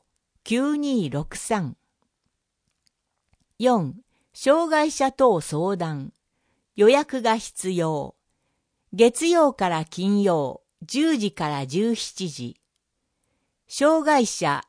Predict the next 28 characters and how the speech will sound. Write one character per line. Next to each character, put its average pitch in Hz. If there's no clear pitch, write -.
地 330
域 208
生 202
活 214
支 208
援 277
セ 254
ン 202
タ 135
ー 123
ワ 156
ッ 226
ト。 -
岡 190
二 262
の 185
十 214
二 254
の 160
六、 135
三 226
階。 175
障 302
害 294
の 262
あ 240
る 208
方 -